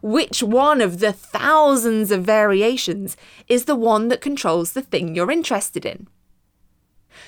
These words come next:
The power of genome-wide association studies is their size. To look for which parts of the genome controlled fingerprint development,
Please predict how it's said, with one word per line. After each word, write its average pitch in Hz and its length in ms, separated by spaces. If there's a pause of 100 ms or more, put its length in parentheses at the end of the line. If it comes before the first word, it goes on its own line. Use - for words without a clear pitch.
(120)
The 262 80
power 381 420
of 214 240
genome-wide 180 720
association 175 760
studies - 600 (180)
is 247 300
their 208 360
size. 175 840 (720)
To 269 100
look 359 300
for 277 140
which 240 340
parts 247 400
of 214 80
the 214 100
genome 214 580
controlled 190 480
fingerprint 330 600
development, 180 640